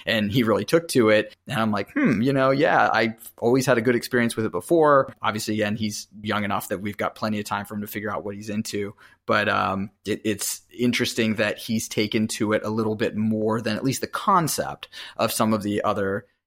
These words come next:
team sports. So, um, it's definitely something that I'm interested in exploring and, you know, is an option that I hadn't really considered before. Like you say, not necessarily a knock on other activities that are out there, but I think it's worth acknowledging for somebody like myself that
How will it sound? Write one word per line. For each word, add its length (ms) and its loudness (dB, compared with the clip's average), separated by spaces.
team 260 0
sports. 480 -4
So, 380 -2
um, 360 -10
it's 160 -8
definitely 260 4
something 320 2
that 100 4
I'm 160 2
interested 440 -2
in 140 -2
exploring 680 -4
and, 160 -4
you 140 0
know, 180 -2
is 100 -4
an 80 -4
option 380 -2
that 100 -2
I 180 2
hadn't 360 -2
really 220 0
considered 540 -4
before. 400 -4
Like 140 0
you 60 -4
say, 280 0
not 240 0
necessarily 720 2
a 60 -4
knock 440 4
on 340 2
other 260 4
activities 480 0
that 140 0
are 80 2
out 240 2
there, 200 4
but 140 2
I 60 2
think 240 -2
it's 200 -6
worth 180 2
acknowledging 500 4
for 140 -2
somebody 320 2
like 220 0
myself 720 4
that 260 -2